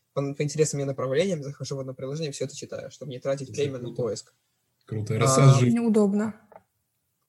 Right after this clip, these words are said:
Speaker 1: Почему неудобно?
Speaker 3: Удобно. Нет, я
Speaker 1: А,
Speaker 3: говорю, что
Speaker 1: да,
Speaker 3: это
Speaker 1: да,
Speaker 3: очень
Speaker 1: да,
Speaker 3: удобно,
Speaker 1: послушаю.
Speaker 3: потому что, <laughs> да, а, уходит огромное количество времени на соцсети, и я этим ужасно грешу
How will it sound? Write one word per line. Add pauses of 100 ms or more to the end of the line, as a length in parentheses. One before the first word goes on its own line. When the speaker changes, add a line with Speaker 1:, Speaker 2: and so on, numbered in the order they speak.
(280)
Speaker 1:
Почему
неудобно? (580)
Speaker 3:
Удобно.
Нет,
я
Speaker 1:
А,
Speaker 3:
говорю,
что
Speaker 1:
да,
Speaker 3:
это
Speaker 1:
да,
Speaker 3:
очень
Speaker 1:
да,
Speaker 3:
удобно,
Speaker 1:
послушаю.
Speaker 3:
потому
что,
<laughs>
да, (720)
а, (160)
уходит
огромное
количество
времени
на
соцсети,
и
я
этим
ужасно
грешу